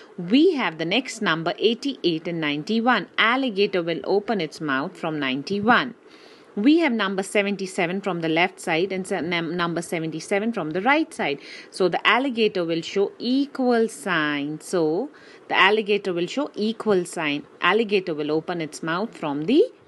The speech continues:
front. We have number twenty-one and number twenty-eight. So alligator will open its mouth from number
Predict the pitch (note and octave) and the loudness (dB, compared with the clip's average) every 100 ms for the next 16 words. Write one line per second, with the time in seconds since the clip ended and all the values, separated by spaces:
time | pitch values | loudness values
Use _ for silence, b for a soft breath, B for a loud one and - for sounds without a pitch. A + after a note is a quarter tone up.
0 | - - D#3+ E3 E3 D#3+ D3 B2+ - - | -20 -8 2 4 4 4 0 -4 -10 -14
1 | - - - - - - - - - - | -20 -20 -20 -20 -20 -20 -20 -20 -20 -20
2 | - B B B B A3+ E4+ F#4+ D4+ A3+ | -20 B B B B 8 10 8 6 2
3 | G3+ F#3+ G3 A3 - F#3+ E3+ E3 F3 D#3 | 0 0 0 -4 0 0 0 -2 -4 2
4 | F3+ E3 D3+ F#3 - E3 D#3+ D#3+ E3+ G#3 | 4 4 2 -4 -4 0 2 0 0 2
5 | A#3+ G#3+ F3 C4+ - B B B - - | 2 2 2 -2 -8 B B B -20 -12
6 | - F#3 D#3+ D#3 G#3+ - C#4+ E4 C#4 E3 | -2 0 2 -2 -6 -2 2 4 4 0
7 | - - - B B - - - G#3+ C4 | -4 -14 -20 B B -8 0 4 4 4
8 | C4 G#3+ F#3 F#3 E3 E3 E3+ - A#3 A#3 | 0 2 2 0 -2 0 0 2 2 2
9 | D#4+ C#4+ - D#3+ - F3+ F3+ F#3+ E3 A3 | 0 0 -2 -8 -8 -4 2 4 2 -2
10 | - F3+ E3 D#3+ E3 F#3 A3 | -4 -2 0 2 2 2 4